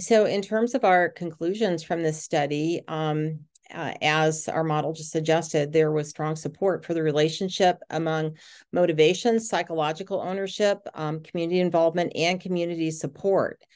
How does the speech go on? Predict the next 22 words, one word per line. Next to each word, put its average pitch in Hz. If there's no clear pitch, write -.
And 180
among 202
those, 143
three 190
motivational 175
factors, 135
social 151
value 147
and 139
enhancement, 156
really 185
were, 156
um, 139
uh, 170
most 175
important 156
in 147
terms 160
of 139
forming 151
psychological 156
ownership. 147